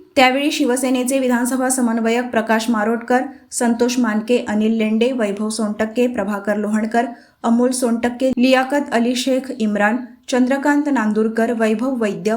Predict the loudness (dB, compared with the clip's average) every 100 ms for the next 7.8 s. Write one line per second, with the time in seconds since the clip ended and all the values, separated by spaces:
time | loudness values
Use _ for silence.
0 | -2 -2 0 -2 0 -2 -2 -2 -2 0
1 | 0 0 -2 -2 -2 -2 -2 -4 -4 0
2 | -2 -4 -12 -20 _ 0 2 2 0 -2
3 | -4 -16 _ 0 2 2 -2 0 0 2
4 | 0 -2 -4 -10 -2 -2 0 0 2 0
5 | 0 0 -2 -4 -14 _ _ 0 2 2
6 | 2 0 0 0 0 -2 -2 -4 -2 -4
7 | -4 -2 0 0 0 -2 -8